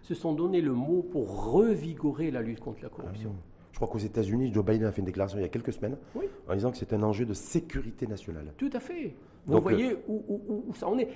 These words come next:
Speaker 1: Ils viennent de remettre, d'a-, d'ailleurs, de revoir leur stratégie nationale de lutte contre la corruption. Et non seulement ça, mais le F M I, il y a quelques jours,
Speaker 2: Hum.
Speaker 1: a mis en place une unité de lutte contre la corruption. Et parmi les conditions de pré-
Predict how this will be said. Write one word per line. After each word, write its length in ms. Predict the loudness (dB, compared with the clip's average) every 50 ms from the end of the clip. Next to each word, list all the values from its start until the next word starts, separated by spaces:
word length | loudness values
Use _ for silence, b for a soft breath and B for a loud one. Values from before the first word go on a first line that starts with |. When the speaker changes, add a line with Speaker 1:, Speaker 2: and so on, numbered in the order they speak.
| B -4
Speaker 1:
Ils 160 | -2 -2 -2
viennent 220 | 0 0 2 2
de 80 | 4 4
remettre, 440 | 6 6 8 8 6 4 2 0 -2
d'a-, 160 | -2 -2 0
d'ailleurs, 280 | 0 0 0 0 0 0
de 80 | 0 0
revoir 420 | 0 0 2 2 4 2 2 2
leur 140 | -2 -4 -6
stratégie 400 | -8 -10 -12 -10 -8 -6 -4 -4
nationale 380 | -4 -6 -6 -6 -6 -6 -6
de 80 | -6 -8
lutte 160 | -10 -10 -10
contre 180 | -10 -12 -10 -8
la 80 | -10
corruption. 480 | -8 -8 -8 -8 -8 -8 -6 -6 -6 -6 B B B B B B 2 4
Et 80 | 6
non 100 | 6 6
seulement 380 | 4 4 6 6 6 6 4 2
ça, 160 | -2 -8 -14 -12 -12 -12 B B B B B 2
mais 80 | 2
le 140 | 2 2 2 0 -2
F 140 | -2 0 0
M 160 | 0 0 2
I, 60 | 2
il 60 | 2 2
y 60 | 0
a 40 | 0
quelques 320 | -2 -4 -6 -4 -4 -6
jours, 340 | -6 -4 -4 -4 -4 -6 -6 B B B
Speaker 2:
Hum. 120 | B -4 -4 -4 0 4
Speaker 1:
a 160 | 4 6 6
mis 240 | 6 6 6 6 8
en 100 | 6 6
place 420 | 6 4 2 2 2 0 -4 -6 -2
une 180 | -2 -2 0 0 4
unité 720 | 6 8 8 8 6 4 2 2 2 2 2 0 -4 B B B 0 2
de 80 | 4
lutte 240 | 4 6 4 2 2
contre 300 | 2 0 0 0 0 0
la 80 | -2 0
corruption. 560 | 0 0 0 0 -2 -2 -2 -2 -2 -2 B B B B B B -20 -2 4
Et 360 | 8 8 8 8 6 2 -2 -6 -12 -16 -20 -2 4
parmi 300 | 6 6 8 8 6 6
les 120 | 6 6 6
conditions 600 | 4 2 2 2 2 2 2 0 0 0 2 2
de 160 | 0 0 -2
pré- 540 | -2 -4 -4 -4 0 2 2 2 2 -2 -6